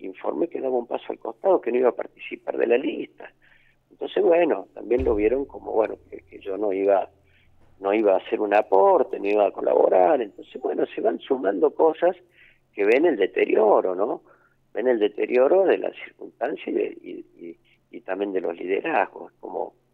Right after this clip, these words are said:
como difícil llegar a una elección así, pero lo mismo, para mí toda la suma de errores no alcanzan para poder entender y encontrar razones para que se baje una lista en esas condiciones,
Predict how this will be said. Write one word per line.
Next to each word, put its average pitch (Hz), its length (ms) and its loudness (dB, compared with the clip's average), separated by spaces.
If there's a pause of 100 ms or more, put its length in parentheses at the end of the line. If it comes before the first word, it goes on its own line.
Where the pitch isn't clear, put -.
(360)
como 90 200 -6
difícil 123 680 -2
llegar 101 280 0
a 104 40 -2
una 101 140 -4
elección 95 400 -4
así, 294 500 -4
pero - 120 -4
lo - 100 0
mismo, 240 420 -2 (500)
para 139 180 2
mí 196 160 2
toda 196 300 2
la 135 100 2
suma 165 280 0
de 120 80 0
errores 156 380 0
no 127 100 -2
alcanzan 120 560 -6
para 101 260 -10
poder 101 500 -2 (460)
entender 101 680 -4
y 120 120 -8
encontrar 95 560 -6
razones 107 600 -2 (580)
para 87 200 -4
que - 200 -20
se 85 80 -8
baje 92 300 -4
una 90 160 -8
lista 90 300 -12
en 87 80 -14
esas 90 240 -14
condiciones, - 720 -20